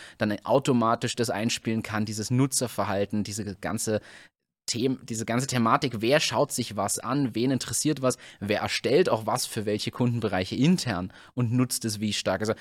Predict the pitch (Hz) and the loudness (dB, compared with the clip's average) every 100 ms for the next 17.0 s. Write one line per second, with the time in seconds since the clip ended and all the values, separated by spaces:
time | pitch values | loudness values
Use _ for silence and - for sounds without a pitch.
0 | - - - - 165 160 135 123 123 - | -8 -20 -12 0 2 4 2 0 0 0
1 | 104 - 143 127 135 131 120 107 143 175 | 0 -2 -4 -4 -2 0 0 0 0 -2
2 | 175 - - _ _ _ - 120 147 131 | -4 -6 -10 _ _ _ -6 0 2 2
3 | - - - 139 131 127 123 113 107 - | 0 -4 0 2 2 2 0 0 -2 -4
4 | 113 107 117 117 110 - - 113 110 110 | -4 -2 -2 -2 -4 -6 -2 -2 0 -2
5 | - 175 - - - - 131 120 127 120 | -4 -6 -6 -18 -20 -6 0 2 4 4
6 | 110 - 127 120 - 131 - 123 110 104 | 4 2 2 2 2 0 2 2 2 0
7 | 110 - 117 - 104 - 110 - 82 107 | -2 -4 -4 -2 0 0 -2 -2 -2 2
8 | 104 95 92 92 87 - 101 95 - - | 2 2 -2 -4 -4 -2 -2 -2 -6 -20
9 | _ 104 104 - 107 107 - 113 98 104 | _ -4 -2 0 0 0 -2 -2 -2 -2
10 | 98 110 113 - 98 101 104 - 104 107 | 0 2 2 0 -2 -2 -4 -2 -2 0
11 | 107 107 113 117 110 98 - 117 120 110 | 0 2 2 2 0 -2 -2 -2 -2 -4
12 | - 98 117 - 95 92 90 90 90 87 | -4 -2 0 0 -2 -2 -4 -4 -4 -4
13 | - - 80 101 104 101 95 98 113 101 | -6 -8 -6 -4 -2 -2 0 -2 -2 -2
14 | 95 - - 104 95 - 98 - - 95 | -4 -4 -6 -4 -4 -4 -6 -8 -4 0
15 | 98 - - - - - 101 104 107 104 | 0 -4 -18 -20 -14 -6 0 0 2 0
16 | 101 - 120 113 104 101 87 87 110 | 0 2 2 2 0 0 0 0 -2